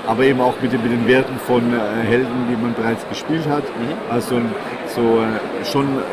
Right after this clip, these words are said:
Speaker 1: es ist qua-, quasi wie Level zwei. Ich kann
Speaker 2: Eine
Speaker 1: natürlich
Speaker 2: Standalone-Erweiterung.
Speaker 1: Ja, ich kann natürlich, äh, mit Level zwei Helden direkt anfangen, dass man,
Speaker 2: Mhm.
Speaker 1: äh, auf dieses, diese, diese, äh, Ebene runterbrechen würde.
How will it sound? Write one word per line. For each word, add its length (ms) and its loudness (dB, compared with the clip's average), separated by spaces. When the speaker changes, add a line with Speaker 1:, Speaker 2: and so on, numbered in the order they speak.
Speaker 1:
es 120 -8
ist 200 -8
qua-, 180 2
quasi 380 2
wie 220 2
Level 280 4
zwei. 380 6
Ich 100 4
kann 140 4
Speaker 2:
Eine 80 6
Speaker 1:
natürlich 260 4
Speaker 2:
Standalone-Erweiterung. 720 2
Speaker 1:
Ja, 20 8
ich 140 2
kann 160 2
natürlich, 400 2
äh, 180 4
mit 140 0
Level 220 2
zwei 260 2
Helden 220 2
direkt 320 0
anfangen, 420 0
dass 160 -4
man, 120 2
Speaker 2:
Mhm. 60 2
Speaker 1:
äh, 520 0
auf 180 -4
dieses, 260 0
diese, 300 2
diese, 320 -2
äh, 420 0
Ebene 220 0
runterbrechen 500 0
würde. 300 2